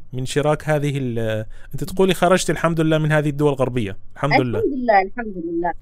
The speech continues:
Speaker 1: الحمد لله.
Speaker 2: والحمد لله أنا يمكن لما أجي أفكر بأكثر استثمار تعلمته يعني هي اللغة.
Speaker 1: مهم.
Speaker 2: فأنا أقول: اختصروا على أولادكم الطريق،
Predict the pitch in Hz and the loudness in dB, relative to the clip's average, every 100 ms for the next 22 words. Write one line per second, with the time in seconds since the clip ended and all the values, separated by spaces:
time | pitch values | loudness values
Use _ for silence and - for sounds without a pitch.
0 | - 143 123 226 269 415 427 285 277 254 | -4 -2 0 4 4 4 2 4 4 6
1 | 311 330 349 330 294 226 240 254 254 240 | 6 6 6 4 0 0 -2 2 6 6
2 | 247 285 311 - 294 254 202 - 277 269 | 6 4 4 2 2 4 2 4 4 4
3 | 262 254 262 262 233 220 240 247 220 190 | 0 2 2 4 2 2 0 -2 0 0
4 | 180 196 277 320 - 277 339 370 359 208 | 0 0 -4 -4 -6 2 4 6 6 4
5 | 165 - - - - - 135 131 262 339 | 0 -4 -12 -10 -10 -10 -8 4 6 6
6 | 494 - 349 - 605 381 403 339 311 294 | 4 4 4 4 4 2 4 4 6 6
7 | 320 277 311 262 262 220 196 202 | 6 4 4 4 4 6 6 4